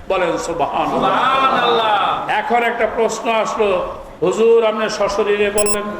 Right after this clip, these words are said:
Speaker 1: সশরীরে তার আমরা দেখবো কেন?"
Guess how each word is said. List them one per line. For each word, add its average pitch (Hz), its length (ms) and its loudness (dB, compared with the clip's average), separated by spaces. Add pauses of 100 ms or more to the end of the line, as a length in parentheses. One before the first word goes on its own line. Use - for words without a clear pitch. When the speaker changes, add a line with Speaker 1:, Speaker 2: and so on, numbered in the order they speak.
(1120)
Speaker 1:
সশরীরে 196 640 -2
তার 180 120 -2
আমরা 165 200 -4
দেখবো 143 320 -6
কেন?" 139 100 -10